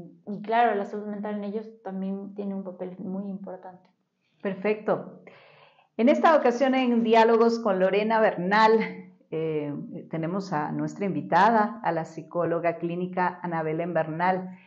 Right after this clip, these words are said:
Speaker 2: Estamos haciendo como una especie de introducción a la serie de entrevistas que estaremos ofreciéndoles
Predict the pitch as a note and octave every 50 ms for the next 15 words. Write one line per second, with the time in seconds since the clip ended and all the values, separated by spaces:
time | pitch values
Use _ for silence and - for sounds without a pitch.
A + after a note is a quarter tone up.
0 | _ _ _ _ _ - D4 D4 F4 E4 E4 E4 - D4 C#4 D#4+ E4 - C#4 B3+
1 | A#3 A#3 A3+ A3 G#3+ A#3 - - - - - - - _ - G#3 A3+ A#3 A#3+ B3
2 | A#3+ A#3 - - A3+ A3+ A3+ B3 C4 A#3+ A3 G#3 G3+ F#3 - - B3+ D#4 D#4+ -
3 | C#4 C4 B3 G#3+ - - - - C#4+ C4+ C4+ C4+ C4+ - A#3 A3+ A3 A3 - A#3
4 | A#3+ A#3 A#3+ A#3+ A#3+ A#3 A3 G#3 G3+ G3+ G3 G3 F#3 G#3 G3+ G3 G3 G#3 G3 G3+
5 | - A3 G#3+ A3 A3 - F#3+ F3+ F#3+ - F#3+ F3+ F3+ F#3 F#3 G3 G3+ F#3 F#3 G3
6 | F3+ F#3 F3+ E3 - - G#3 G#3+ A3 A3 G#3 G3+ G3 G3 G3 G3+ G#3+ G#3+ - -
7 | - - _